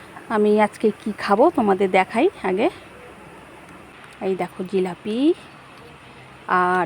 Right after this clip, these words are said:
এই যে মুড়ি, আর কি আছে বলো তো, আর আছে গরম গরম দুধ চা।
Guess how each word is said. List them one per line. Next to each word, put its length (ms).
এই 120
যে 60
মুড়ি, 320
আর 160
কি 80
আছে 240
বলো 160
তো, 120
আর 120
আছে 320
গরম 280
গরম 200
দুধ 180
চা। 180